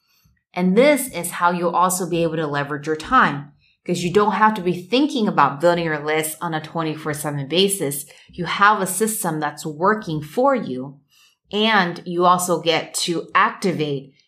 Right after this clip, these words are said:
and incorporate live events that will bring more of you in and will allow them to engage at a deeper basis with you. So here's what this looks like.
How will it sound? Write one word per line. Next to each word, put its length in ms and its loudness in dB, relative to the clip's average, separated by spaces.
and 120 -2
incorporate 800 2
live 440 4
events 580 0
that 160 4
will 220 2
bring 540 0
more 280 4
of 100 0
you 200 0
in 380 -6
and 100 -6
will 160 4
allow 260 6
them 200 -2
to 160 -4
engage 580 0
at 140 -2
a 60 -2
deeper 360 -4
basis 460 -4
with 200 -10
you. 220 -16
So 160 -4
here's 420 4
what 200 -2
this 200 -2
looks 280 -2
like. 240 -8